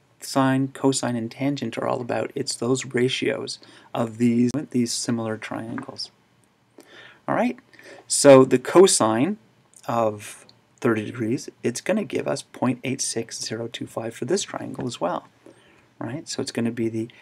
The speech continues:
adjacent over the hypotenuse, so three point zero three one zero eight nine divided by three point five, and that's gonna give us approximately point eight six six zero two five,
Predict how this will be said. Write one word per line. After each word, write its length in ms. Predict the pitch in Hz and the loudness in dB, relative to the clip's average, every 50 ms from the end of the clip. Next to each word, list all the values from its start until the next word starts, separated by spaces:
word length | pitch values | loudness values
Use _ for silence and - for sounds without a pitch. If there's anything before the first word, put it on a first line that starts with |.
| - - - | -16 -10 -8
adjacent 560 | 120 117 107 107 - 123 123 139 135 - - | -6 -6 -2 4 4 6 6 6 4 0 -4
over 140 | 113 117 117 | -6 -6 -6
the 100 | 113 107 | -6 -4
hypotenuse, 520 | 107 110 107 - 120 117 - 135 123 - | -6 -8 -8 -6 -8 -8 -8 -8 -10 -10
so 100 | - 131 | -8 -10
three 200 | 123 - - 123 | -8 -8 -8 -8
point 280 | 120 - 123 120 120 - | -6 -6 -6 -6 -6 -6
zero 220 | 113 113 117 117 | -6 -6 -6 -6
three 260 | 113 - - - 117 113 | -8 -8 -8 -6 -6 -6
one 340 | 113 113 117 117 113 113 | -6 -8 -8 -10 -8 -8
zero 280 | 110 120 120 123 127 131 - | -8 -8 -8 -8 -6 -6 -6
eight 180 | - - - | -6 -6 -4
nine 240 | - - 180 190 180 | -2 -2 0 0 0
divided 200 | 147 131 123 120 | 0 0 0 0
by 100 | 127 123 | -2 -4
three 160 | 127 - 131 | -4 -4 -8
point 280 | 127 - - 127 127 - | -8 -8 -8 -10 -8 -8
five, 280 | - 123 120 123 127 - - - - - - - - - | -6 -4 -4 -4 -6 -8 -12 -20 -20 -20 -20 -20 -14 -8
and 140 | - 120 120 | -2 0 2
that's 220 | 123 120 117 - | 2 2 2 -2
gonna 180 | - - 113 117 | -4 -6 -6 -6
give 200 | 117 123 123 123 | -6 -6 -6 -6
us 120 | 120 - | -6 -8
approximately 640 | - - - 127 - - - - 123 123 120 117 - _ _ _ - | -8 -8 -6 -6 -6 -6 -8 -10 -10 -10 -12 -12 -14 _ _ _ -8
point 240 | - 113 113 131 - - | -4 -4 -4 -4 -4 -8
eight 180 | 135 135 - - | -8 -8 -8 -8
six 340 | - - - - - - | -8 -8 -8 -8 -8 -8
six 260 | - - - - - - | -8 -8 -10 -12 -14 -16
zero 280 | 120 110 113 123 120 - | -14 -12 -12 -12 -14 -14
two 140 | - 131 | -14 -16
five, 380 | 127 - - - - - 123 - | -16 -14 -14 -14 -14 -16 -20 -20